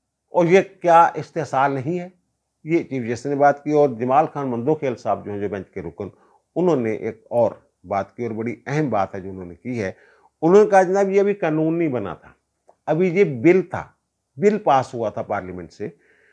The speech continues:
उस पे हुक्म इम्तनाई जारी कर दिया सुप्रीम कोर्ट ने। क्या ये पार्लियामेंट के काम में मुदाखलत नहीं है?" वो कहते, "पार्लियामेंट को अपना काम तो करने दें, आपने पहले ही उसको जो है वो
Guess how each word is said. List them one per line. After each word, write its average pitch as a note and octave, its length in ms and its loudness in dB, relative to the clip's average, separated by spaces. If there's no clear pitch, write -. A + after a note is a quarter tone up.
उस G3+ 180 4
पे A3+ 200 2
हुक्म G3 280 2
इम्तनाई F#3 360 0
जारी F3 220 2
कर D#3+ 160 -2
दिया D3 300 -8
सुप्रीम C3+ 300 -4
कोर्ट B2+ 260 -4
ने। B2+ 100 -8
क्या D#3 300 8
ये D#3 540 -4
पार्लियामेंट D3 520 -4
के C#3+ 180 -10
काम A2+ 320 -6
में A2+ 200 -6
मुदाखलत A2 600 -6
नहीं A#2 260 -8
है?" D#3+ 100 -14
वो C#3+ 80 -2
कहते, G3+ 180 4
"पार्लियामेंट G3+ 500 6
को A3 60 2
अपना A3 160 4
काम F#3+ 280 0
तो G#3 80 4
करने G3+ 280 4
दें, G#3 180 2
आपने G3+ 320 6
पहले F#3+ 340 6
ही G#3+ 260 6
उसको F3 280 -4
जो E3+ 100 -2
है D#3+ 160 6
वो D#3+ 280 -4